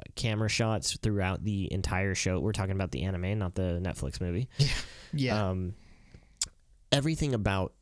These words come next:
Speaker 1: the show, from the shots to the music, oh God, the music, especially the music, um, to the voice acting, to the animation, to the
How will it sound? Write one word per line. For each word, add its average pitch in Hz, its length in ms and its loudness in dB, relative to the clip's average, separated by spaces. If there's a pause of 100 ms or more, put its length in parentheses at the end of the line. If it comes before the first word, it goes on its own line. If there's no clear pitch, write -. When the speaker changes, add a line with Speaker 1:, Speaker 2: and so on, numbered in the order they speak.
(100)
Speaker 1:
the 113 140 -4
show, 92 320 2
from 95 160 -2
the 90 60 0
shots - 600 0
to - 180 0
the 90 80 -2
music, 120 600 0
oh 98 100 -4 (140)
God, 120 300 0
the 95 80 -2
music, 87 380 -2
especially - 640 0
the 87 100 0
music, 80 520 -4
um, 92 280 -2
to 101 100 -2
the 98 80 0
voice 127 400 2
acting, 131 520 0
to - 120 0
the 90 200 0
animation, 143 880 0
to 113 160 2
the 78 300 2